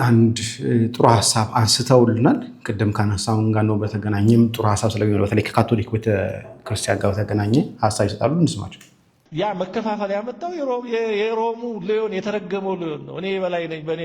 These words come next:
Speaker 2: ስር ሁኑ" የሚለው ዛሬም ቢሆን ለቤተ ክርስቲያን፣ ለዓለም ክርስቲያኖች አንድነት ትልቁ ፈተና የሮም ጳጳስ ነው፣ ቫቲካን ናት። ሌላ ሁሉ "በእኔ ስር ይሁን" ነው የሚሉት። ፖፑ "የክርስቶስ እንደራሴ ነው፣ አይሳሳትም፣ አይነኬ ነው" ነው የሚሉት። ነውር። ከሐዋርያት የሚበልጥ የለም።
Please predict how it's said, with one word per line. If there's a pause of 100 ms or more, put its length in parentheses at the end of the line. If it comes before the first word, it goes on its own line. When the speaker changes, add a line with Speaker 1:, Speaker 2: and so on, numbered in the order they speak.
Speaker 2:
ስር
ሁኑ"
የሚለው (720)
ዛሬም
ቢሆን
ለቤተ
ክርስቲያን፣
ለዓለም
ክርስቲያኖች
አንድነት
ትልቁ
ፈተና
የሮም
ጳጳስ
ነው፣
ቫቲካን
ናት። (460)
ሌላ
ሁሉ
"በእኔ
ስር
ይሁን"
ነው
የሚሉት። (160)
ፖፑ
"የክርስቶስ
እንደራሴ
ነው፣
አይሳሳትም፣
አይነኬ
ነው"
ነው
የሚሉት።
ነውር። (1300)
ከሐዋርያት
የሚበልጥ
የለም።